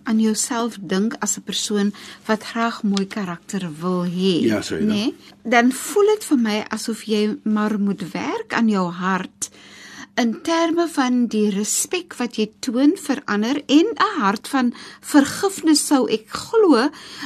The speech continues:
Speaker 1: want dit help om goeie karakter te hê teenoor iemand. Mense het mos goeie karakter teenoor iemand anders.
Speaker 2: Natuurlik.
Speaker 1: En dan voel ek ook, nee,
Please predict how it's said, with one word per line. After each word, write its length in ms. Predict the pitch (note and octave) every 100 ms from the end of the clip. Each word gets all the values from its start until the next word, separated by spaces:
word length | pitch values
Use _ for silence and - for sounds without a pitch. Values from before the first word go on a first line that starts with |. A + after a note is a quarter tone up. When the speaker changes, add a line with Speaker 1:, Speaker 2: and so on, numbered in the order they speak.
| -
Speaker 1:
want 340 | G#3 C4+ B3+
dit 200 | C4 G#4+
help 580 | - G#3+ E3 - C4+ F4+ - - -
om 260 | C4 B3+
goeie 400 | C4 - D#4+ E4 D#4+
karakter 720 | D#4+ A#3 F#3 - - B3+ A3+
te 100 | -
hê 540 | A3 F3+ F#3 F3 G#3 D#4 - - - -
teenoor 800 | E4 F4 E4+ - C#4+ C4+ B3+ B3+
iemand. 260 | C4 A#3 A3 -
Mense 280 | - C#4 -
het 80 | -
mos 180 | F4 G4 - -
goeie 340 | - D#4+ D#4 D4+
karakter 540 | C#4+ G#3+ G3 - B3+ B3+ _
teenoor 640 | - C4+ A#3+ A#3+ A#3+ A3 -
iemand 320 | A#3 G#3 F#3
anders. 560 | F3 F3 A2+ - - - -
Speaker 2:
Natuurlik. 480 | D#3 B3 A#3+ F3 - _ - - C#4+
Speaker 1:
En 120 | C#4+
dan 260 | D4 D4+ C#4+ - - -
voel 340 | - - A4
ek 160 | - E4 C#4
ook, 220 | D4+ -
nee, 320 | A#3 A3 G3+